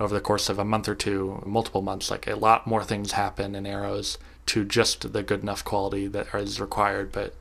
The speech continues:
hopefully in that time, we've won more people because they are seeing and feeling that progress and our excitement. And even if there are gaps in our product, they at least trust that we are trying to build them quickly.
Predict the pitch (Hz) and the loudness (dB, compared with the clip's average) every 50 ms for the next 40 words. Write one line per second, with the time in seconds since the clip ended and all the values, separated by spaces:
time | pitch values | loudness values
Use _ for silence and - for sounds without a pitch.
0 | - - - - - - - - - 123 120 - 120 110 107 101 101 98 92 - | -14 -14 -14 -14 -16 -16 2 6 6 6 6 6 4 4 4 2 0 -2 -4 -4
1 | - 98 98 95 95 98 98 98 95 - - 113 110 110 107 104 101 101 104 101 | -4 -4 -2 -2 -4 -4 -4 -4 -6 -4 0 2 2 2 2 0 -2 -2 -4 -4
2 | - - 110 110 - 120 120 123 - 117 113 - 107 101 98 98 101 - 101 98 | -4 -6 -8 -2 0 0 0 0 -2 -4 -2 0 -2 -2 -2 -2 -2 -2 0 0
3 | 98 98 - - - - 104 98 95 95 92 95 - - - - - - 110 - | 0 0 0 0 0 0 0 -2 -4 -6 -8 -10 -12 -14 -20 -14 -8 -8 -8 -4
4 | - 110 104 98 98 98 104 - - - 98 98 98 101 98 95 - - - 101 | 0 0 0 0 0 -4 -4 -4 -2 -2 -2 -2 0 -2 -2 -2 -2 -2 0 0
5 | 104 104 - - - 107 104 101 101 104 104 104 - - 107 104 104 107 - - | 0 0 2 0 0 0 0 -2 -6 -8 -8 -6 -6 -6 -6 -6 -6 -10 -10 -14
6 | - - - - - - - - - - 120 113 113 110 104 - - 101 107 107 | -16 -16 -16 -16 -16 -16 -18 -8 0 0 2 4 4 4 2 2 0 2 2 4
7 | 113 107 98 98 98 92 - 104 98 104 - - - 101 98 95 98 95 - 101 | 6 6 4 4 2 2 0 2 2 0 0 -2 -2 0 0 -2 -2 0 0 0
8 | 101 98 101 - - - - 98 98 98 95 - 101 98 95 - - - - - | 0 0 -2 -6 -10 -6 -4 -2 0 0 -2 -2 -2 0 0 0 -2 -2 -6 -12
9 | - - - - - - - 113 - - - 107 107 107 98 98 95 - - 101 | -14 -16 -6 -2 2 6 6 6 6 4 0 0 0 2 0 0 2 2 0 0
10 | 98 98 101 98 101 101 98 98 101 101 101 - - 110 - - 110 110 104 | 0 -2 -4 -4 -4 -4 -2 -4 -6 -6 -4 -6 -6 -6 -4 -4 -4 -4 -6